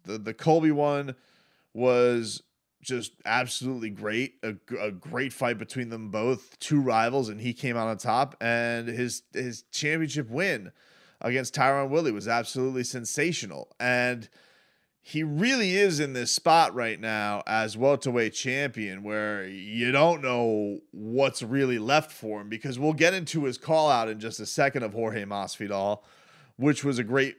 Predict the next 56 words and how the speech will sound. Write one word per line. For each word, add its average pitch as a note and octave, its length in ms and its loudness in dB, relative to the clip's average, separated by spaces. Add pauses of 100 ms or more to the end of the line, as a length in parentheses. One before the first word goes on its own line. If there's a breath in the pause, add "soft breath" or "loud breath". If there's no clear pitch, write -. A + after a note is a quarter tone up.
(100)
you G#3+ 100 -8
know, F#3+ 80 2
I F#3+ 100 6
think G#3+ 160 4
is D#3+ 100 4
a D3 40 2
great A#2 280 -4
move A2+ 140 -4
by B2 100 2
him. C#3+ 120 0
He D3+ 100 -2
knows C#3 260 2
that C3+ 120 2
it A2+ 120 -4
did B2+ 160 -4
great A#2+ 240 0
business A2+ 340 -6
last B2+ 320 4
time. C3 280 0
I G#2 60 -2
think A2 280 -8
that G#2+ 340 0 (400 soft breath)
he's B2+ 220 -2
already B2 220 4
built A#2+ 300 -2
in A#2+ 60 -8
the A#2 60 -4
storyline B2 540 0
that G2+ 100 -8
George B2 260 0
has G2+ 100 -10
been G2+ 180 -10
talking, A#2+ 320 -2
talking, A#2 240 -2
talking. D3+ 260 -2 (380 soft breath)
And C3+ 100 -2
it - 20 2
was C#3+ 140 0
funny A3 240 2
going D#3+ 300 2
into C#3+ 680 0
the C3 120 0
show D#3+ 720 6
last C#3 380 4
night, F#3+ 140 2
like, C#3+ 140 0
I'm A#2+ 120 -4
writing D3+ 240 0
up C3 160 -4
notes D#3+ 380 2
and C3 80 -6
I'm G#2+ 80 -12
trying D3 240 0
to C3 40 -4
think C#3 160 -2
about, A#2+ 300 2